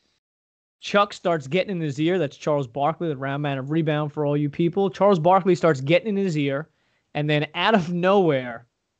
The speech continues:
the goat shows up and holes out from the middle of the fairway. And then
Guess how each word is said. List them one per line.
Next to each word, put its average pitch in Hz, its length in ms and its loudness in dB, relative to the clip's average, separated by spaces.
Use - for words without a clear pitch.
the 156 100 -2
goat 170 560 2
shows 190 400 0
up 143 300 -2
and 143 220 -8
holes 214 540 2
out 143 420 0
from 180 180 -2
the 185 80 0
middle 185 220 0
of 185 60 0
the 185 80 0
fairway. 143 680 -2
And 156 180 -2
then 143 400 -2